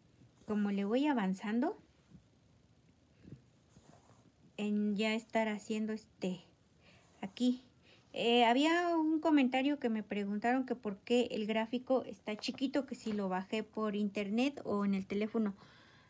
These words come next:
No, <laughs> preciosas, pues les cuento que este lo tengo así porque nuestra camarógrafa, cuando era chiquita,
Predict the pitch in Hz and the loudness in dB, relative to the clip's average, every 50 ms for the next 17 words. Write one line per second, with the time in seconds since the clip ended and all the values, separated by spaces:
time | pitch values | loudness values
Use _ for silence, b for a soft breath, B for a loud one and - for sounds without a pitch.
0 | B B - 247 262 302 320 330 330 339 339 339 320 - - - 247 - - - | B B 6 8 8 10 10 10 10 10 10 8 8 8 8 6 6 6 8 6
1 | 277 269 - 269 262 254 262 262 269 B B B B B B B B - 233 247 | 6 6 6 4 4 6 6 4 2 B B B B B B B B 0 2 4
2 | 240 240 240 247 - 254 277 269 285 302 294 - 269 269 - - 269 247 226 214 | 4 4 2 2 2 2 2 4 4 2 0 0 -2 -2 0 0 2 2 2 0
3 | - - 247 240 247 247 277 277 277 254 - - 208 226 - - 262 269 277 269 | 0 0 2 2 4 4 4 4 4 6 4 2 0 0 -2 0 2 2 0 0
4 | - - _ _ - - 214 214 214 214 214 220 208 208 214 202 - - - - | -4 -20 _ _ 0 2 4 4 6 6 6 4 2 0 -2 -4 -8 -8 -4 -2
5 | 220 208 196 B B B B B B B B B _ - 247 254 247 247 247 247 | -2 -2 -4 B B B B B B B B B _ 4 6 8 6 6 6 4
6 | - 226 226 214 - - 226 220 220 220 220 226 247 262 277 294 294 294 311 302 | 2 2 2 2 2 2 2 4 4 2 2 4 4 4 6 6 6 6 4 4
7 | - - 370 370 403 - _ _ _ _ _ _ _ _ _ - 240 233 233 233 | 2 -2 -2 -2 -2 -6 _ _ _ _ _ _ _ _ _ 4 4 6 6 6
8 | 240 254 277 302 302 - 302 247 - 254 254 - 294 302 302 | 6 6 6 4 4 2 0 0 0 -2 0 4 4 4 4